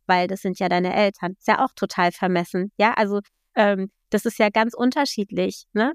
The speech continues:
Es hat mit der Beziehung zu tun, die man gehabt hat, ne? Man kann das nicht abrufen, man kann nicht Trauer einfordern und,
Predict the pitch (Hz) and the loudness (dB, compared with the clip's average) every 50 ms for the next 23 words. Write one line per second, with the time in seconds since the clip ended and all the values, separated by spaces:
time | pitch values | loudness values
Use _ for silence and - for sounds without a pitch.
0 | - - 220 - 226 233 - - _ 220 208 202 - 208 202 208 208 - - 269 | -4 -6 -6 -2 -2 -4 -4 -2 _ -2 -2 0 0 -2 -2 -2 -8 -4 -2 0
1 | 277 269 262 254 254 - - - - - 247 233 226 226 214 220 220 220 208 208 | 2 2 0 0 -4 -8 -14 -16 -8 -4 0 0 0 0 0 0 0 0 0 0
2 | 208 190 196 190 214 185 - _ - - - 190 185 202 - 214 226 254 240 226 | 0 0 0 0 0 -2 -2 _ -12 -4 -2 -2 -2 0 0 0 0 0 0 -2
3 | - - 240 254 262 254 233 220 214 - - 220 208 202 - - - 208 - _ | -2 0 0 2 2 2 2 0 -2 -2 -2 -2 -2 -2 -2 -2 -2 -2 -2 _
4 | _ - 208 196 185 - - - 185 180 196 202 - 208 208 202 - - 226 226 | _ -4 -2 -2 -2 -4 -4 -2 -2 -2 -2 -2 -2 -2 -2 -2 -2 -2 0 0
5 | 220 220 220 214 208 - - - - - 214 202 196 196 185 180 - - 190 196 | 0 0 0 -2 -2 -4 -8 -14 -6 -2 0 2 2 2 0 0 -2 -2 -2 0
6 | 214 220 - - - 196 185 185 185 185 185 196 - - - 208 196 202 - | 0 -2 -2 -2 0 0 0 2 0 0 -2 -2 -4 -4 -2 0 0 0 -2